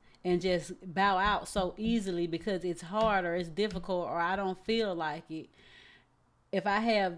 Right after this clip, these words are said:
good intentions to do it and I want to do it and I care enough to make it happen, I can do it. I just have to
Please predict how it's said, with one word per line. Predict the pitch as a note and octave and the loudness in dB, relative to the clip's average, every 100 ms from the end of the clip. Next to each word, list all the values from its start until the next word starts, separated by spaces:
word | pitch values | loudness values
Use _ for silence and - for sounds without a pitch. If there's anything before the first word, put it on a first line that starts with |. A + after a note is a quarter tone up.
| - F#3+ - E3 | -10 -12 -8 2
good | A3 | 4
intentions | G3 E3+ - B3 A#3+ G#3 G3 - | 4 0 -2 -2 0 -4 -4 -4
to | F#3 | -6
do | D#3+ A3+ G#3+ | 0 0 0
it | E3+ | 0
and | F#3+ | 0
I | F3+ E3+ D#3+ D#3+ E3 | 0 0 -6 -14 -4
want | E3+ A#3 A3 - | 0 0 0 -4
to | F#3 | -6
do | D#3 G#3 A3 | -2 0 0
it | F#3 | 0
and | E3+ | 0
I | E3 D#3 | -2 -4
care | - A#3 A3+ | -4 0 0
enough | F3 F#3+ G#3 F#3 - - - F3 | 0 0 -2 -4 -8 -20 -10 -4
to | E3+ | 0
make | F#3 G#3 | 0 0
it | F3 F3+ | -2 -2
happen, | G#3 G#3 F3 D#3 - - - - _ - | -2 -2 -6 -10 -12 -20 -20 -20 _ 4
I | F#3+ G3 | 4 4
can | - D#3 | 0 -2
do | E3 G3+ D#3 | 2 0 0
it. | A#2+ - - _ _ _ _ _ _ _ - - | -6 -14 -20 _ _ _ _ _ _ _ -14 0
I | F3+ | 2
just | F#3 F#3 | 2 -2
have | G#3+ F3+ F3+ | 0 0 0
to | G#3+ F3 | -4 -4